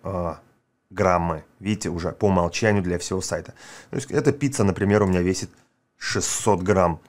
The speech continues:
И, конечно же, вы можете, а, настроить гибко, а, цену доставки, если она зависит от веса пиццы. То есть пицца может быть шестьсот грамм, килограмм и так далее.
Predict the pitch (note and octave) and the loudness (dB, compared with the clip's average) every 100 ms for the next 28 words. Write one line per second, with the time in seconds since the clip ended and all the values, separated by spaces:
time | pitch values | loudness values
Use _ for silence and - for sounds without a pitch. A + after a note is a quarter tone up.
0 | _ - E3 - - A#2+ A#2 G#2 G2+ G2 | _ -6 0 2 4 4 2 2 2 2
1 | G2+ G2+ F#2 F#2+ F2+ - - G2 F#2+ F#2 | 4 4 2 -2 -4 -6 -2 2 4 2
2 | F#2 G2 - A2 E2+ F#2 G#2 - - F2+ | 2 0 2 0 0 -2 -2 -2 0 2
3 | E2+ E2 - F#2+ F#2 - A#2 G2 F2+ G2 | 2 -2 -2 -2 0 2 4 4 4 2
4 | - A#2 A2+ - G#2+ - F#2 F#2+ G2+ F#2+ | 4 2 2 0 0 0 0 2 2 4
5 | G#2 F#2 F#2 G#2 - A2 - - G2+ - | 4 4 2 2 -2 -4 -8 -4 -4 -4
6 | - F2+ F#2 G#2 - - - G#2+ - - | -12 -6 0 2 2 -4 -2 -4 -4 -12
7 | - F#2+ E2+ - A#2 G#2 G2 F2 D#2+ - | -8 -6 -4 -2 0 2 2 2 -2 -6
8 | F2+ - C3 A#2 A2+ G2+ - F#2 E2 F#2+ | -4 2 2 2 0 0 -2 -2 2 2
9 | A2 F#2 F2 E2+ F2+ E2+ E2+ | 4 2 -4 -4 -2 -2 -6